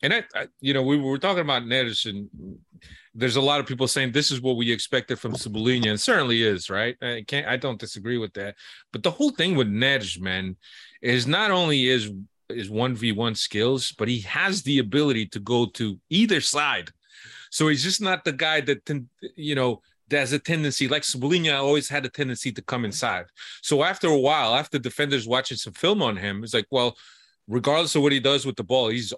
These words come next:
always gonna come inside. And, and Ned is so unpredictable in, in that aspect.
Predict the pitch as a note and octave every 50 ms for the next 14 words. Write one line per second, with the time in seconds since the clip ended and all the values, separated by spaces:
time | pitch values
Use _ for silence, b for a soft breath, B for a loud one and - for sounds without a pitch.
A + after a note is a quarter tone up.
0 | - - A#2 B2+ C#3 C#3 C3 A#2 G#2 G#2+ A2+ G#2+ G2+ - - G#2+ G#2+ F#2+ F#2 -
1 | A2+ A2 A2 F#2+ F2+ - _ _ A#2 A#2 B2+ B2 - B2+ B2 B2 A#2+ A#2 A#2+ C3
2 | D3+ F3 D#3 C3+ A2 G2+ G2+ - - C#3 C3+ C3+ B2 G#2+ A#2 G#2+ G2 B2 C3 -
3 | - A#2+ G2+ G#2+ G2+ G#2 G2+ G2 F#2+ G2+ G#2 - _ - A2 G#2+ G#2 G#2+ G#2 A2
4 | B2+ C#3+ D3 - - - G#2 G2+ F2+ -